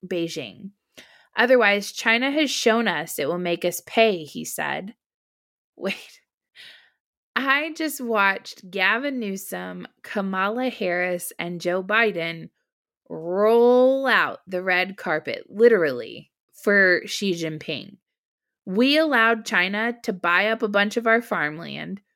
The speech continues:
We had an unauthorized and unlicensed Chinese biolab operating in California. Hundreds of our teachers,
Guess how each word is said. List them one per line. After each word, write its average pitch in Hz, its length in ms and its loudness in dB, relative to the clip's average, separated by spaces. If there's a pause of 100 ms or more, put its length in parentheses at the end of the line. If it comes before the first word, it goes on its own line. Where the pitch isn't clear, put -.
(380)
We 214 180 4
had 226 160 4
an 214 200 -2 (100)
unauthorized 208 1200 2
and 170 220 -8
unlicensed 208 840 0
Chinese 190 480 -2
biolab 170 800 0 (120)
operating 196 640 0
in 175 160 -10
California. 170 1040 -4 (500)
Hundreds 269 840 0
of 196 140 -4
our 185 180 4
teachers, 180 760 -2